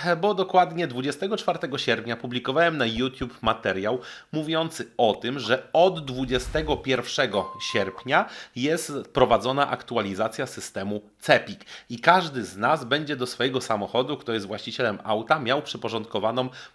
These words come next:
normę emisji spalin. Oczywiście dotyczy to aut przed dwa tysiące osiemnastym rokiem, bo po dwa tysiące osiemnastym roku ta baza już była uzupełniana. Ale mówiąc o tym, że dotyczy przed osiemnastego roku,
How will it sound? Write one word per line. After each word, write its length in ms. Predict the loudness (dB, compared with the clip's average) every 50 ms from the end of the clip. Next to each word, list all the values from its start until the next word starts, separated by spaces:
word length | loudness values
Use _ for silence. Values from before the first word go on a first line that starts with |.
| -4
normę 380 | 2 4 4 4 4 2 0 0
emisji 460 | 0 -4 -4 -4 -6 -6 -8 -10 -8
spalin. 400 | -8 -6 0 2 2 2 2 -2 -14 -18 -18 -14 -8 -6
Oczywiście 440 | -6 -4 -2 -4 -2 -2 -2 -2
dotyczy 400 | -2 -2 -2 -2 -2 -2 -2 -2
to 260 | -2 -2 -4 -4 0 4
aut 280 | 4 4 4 4 -4
przed 380 | -10 -10 -4 2 2 2 2 0
dwa 260 | -6 0 2 2 2
tysiące 400 | 2 0 -4 -4 -4 -4 -2 -4
osiemnastym 560 | -4 -4 -4 -4 -4 -4 -4 -4 -6 -6 -2
rokiem, 340 | -2 -2 0 0 -2 -2 0
bo 140 | -2 -2 -2
po 140 | -2 -2 -4
dwa 160 | -2 -2 -2
tysiące 400 | -2 -2 -4 -4 -4 -4 -4 -6
osiemnastym 500 | -6 -4 -4 -2 -2 -2 -2 -2 -4 -4
roku 220 | -4 -4 -6 -6
ta 180 | -2 2 0 2
baza 360 | 4 4 4 4 4 2 0
już 260 | 0 -2 -4 -4 -4
była 160 | -2 -2 -2
uzupełniana. 720 | -2 -2 -4 -4 -6 -4 -2 0 0 2 0 0 -2 -2 -6 -14 -16 -16 -14 -6 2
Ale 200 | 4 4 6 6
mówiąc 340 | 4 2 0 0 -2 0 2
o 80 | 2 2
tym, 240 | 4 2 0 0 0
że 200 | 0 0 0 0
dotyczy 400 | 0 -2 -2 -2 -4 -2 -4 -6
przed 540 | -6 -6 -4 2 4 4 4 4 0 -16 -16
osiemnastego 760 | -12 -10 -6 -4 -4 -2 -2 -2 -2 -2 -4 -4 0 0 -2 -2 -2 -4 -2 0
roku, 380 | 4 4 4 4 4 2 0